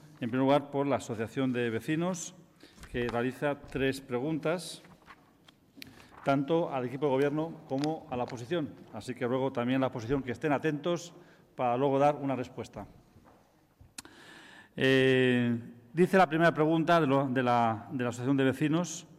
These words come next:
dice: "La Organización Mundial de la Salud, la O M S, se refiere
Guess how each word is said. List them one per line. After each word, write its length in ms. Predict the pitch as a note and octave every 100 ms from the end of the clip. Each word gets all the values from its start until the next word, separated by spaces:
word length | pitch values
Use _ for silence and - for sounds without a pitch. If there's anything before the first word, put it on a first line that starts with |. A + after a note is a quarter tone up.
| - - - - _ -
dice: 260 | C3+ D3+
"La 60 | C#3
Organización 420 | C3 C3+ C3+ E3+
Mundial 300 | F3 D#3+ E3
de 60 | D3+
la 60 |
Salud, 360 | C3+ C#3 E3+ E3
la 120 | A#2+ A#2+
O 60 |
M 160 | B2 C#3
S, 320 | C#3+ D#3+ F3 - - -
se 160 | - A#2
refiere 640 | A#2 C3 D3 D#3+ E3 -